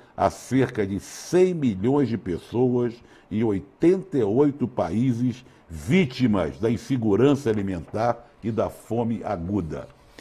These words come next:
Eu não falei logo de cara, vou falar mais tarde, mas vou só dar os números secamente, depois eu estri-, destrincho. Cento e quarenta e nove mil oitocentos e oitenta e nove óbitos com a covid dezenove no país.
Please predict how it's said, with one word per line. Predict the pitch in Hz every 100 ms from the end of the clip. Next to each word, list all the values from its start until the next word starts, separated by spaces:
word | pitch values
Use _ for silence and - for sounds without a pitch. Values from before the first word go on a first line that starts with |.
| - -
Eu | 127
não | 170
falei | 139 151 143
logo | 123 110
de | 117
cara, | - 151 147
vou | 143
falar | 131 117
mais | 110 117 -
tarde, | 151 143 135
mas | 117
vou | 139 143
só | - - 170
dar | 131 143
os | 139 104
números | 143 139 110 -
secamente, | - 151 135 110 139 131
depois | 127 - 131 127
eu |
estri-, | 131 - 107
destrincho. | 101 104 107 - 92 - - - - - - - _ - - _ _
Cento | - - 196 196 180
e |
quarenta | 156 139 147 113
e | 117
nove | 113 110 95
mil | 101 131 165
oitocentos | 151 143 139 110 - - 123 - 147 175 - 143
e |
oitenta | 123 - 139 120
e | 113
nove | 104 123 123 123 -
óbitos | - 123 104 87 - 69 -
com | 101
a |
covid | - 90 71 123 107
dezenove | 90 82 87 92 104 107
no | 101
país. | 95 76 64